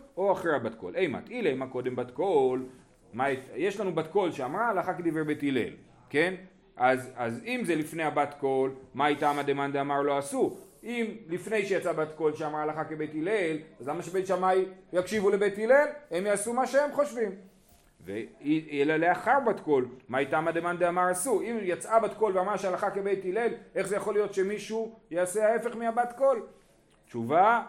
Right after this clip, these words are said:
"אי בהתאמה קודם בת קול ואי בהתאמה לאחר בת קול." אפשר לחלוק, השאלה אם עשו כדבריהם גם לפני הבת קול וגם לאחרי הבת קול. "אי בהתאמה קודם בת קול, וכגון דבית הלל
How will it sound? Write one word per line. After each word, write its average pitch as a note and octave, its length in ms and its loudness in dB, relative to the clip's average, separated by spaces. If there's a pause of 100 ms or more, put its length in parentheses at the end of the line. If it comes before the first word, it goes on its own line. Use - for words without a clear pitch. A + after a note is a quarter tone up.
(140)
"אי G3+ 100 -2
בהתאמה E3 480 2
קודם A#3 280 -2
בת A#3 120 0
קול A#3 240 4
ואי F#3 100 0
בהתאמה F3+ 380 2
לאחר D3+ 300 0
בת A2+ 160 -6
קול." G2+ 220 -10
אפשר F#3 340 2
לחלוק, D3+ 520 0
השאלה B2 400 0
אם A2+ 140 -2
עשו A#2 240 -6
כדבריהם B2+ 500 -4
גם D3 200 0
לפני A3 240 -6
הבת A3 200 -4
קול A3+ 240 2
וגם G3+ 320 -2
לאחרי D#3 260 0
הבת G#2 200 -6
קול. D2 180 -16 (400)
"אי A#3+ 100 -6
בהתאמה C3+ 400 0
קודם B2+ 280 -2
בת B2+ 140 -2
קול, C3 560 2 (220)
וכגון C#3 440 -2
דבית C3 340 2
הלל C3 520 0